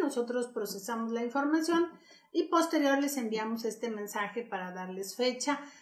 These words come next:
de entrega de la tarjeta de bienestar. Y también recordarles que es, eh, pues, importante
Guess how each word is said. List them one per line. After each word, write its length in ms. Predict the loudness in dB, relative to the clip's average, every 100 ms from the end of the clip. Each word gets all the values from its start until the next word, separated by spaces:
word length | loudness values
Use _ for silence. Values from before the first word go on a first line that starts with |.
| -20
de 160 | 2 6
entrega 500 | 6 4 0 -2 -2
de 120 | 0 -2
la 200 | -6 -4
tarjeta 760 | -4 -2 -4 -4 -4 -6 -6 -10
de 260 | -4 -2
bienestar. 640 | -2 -2 -6 -8 -12 -16 -20 _ _ _ _ _ _ _
Y 160 | 2
también 600 | 10 12 12 12 10 4
recordarles 1080 | 4 8 8 8 8 10 10 10 6 4 2
que 320 | 2 2 2 2
es, 340 | 2 2 -12 -6
eh, 680 | -2 0 0 0 0 -2 0
pues, 280 | 0 2 2
importante 1040 | 4 4 4 6 6 6 4 -2 -4 -18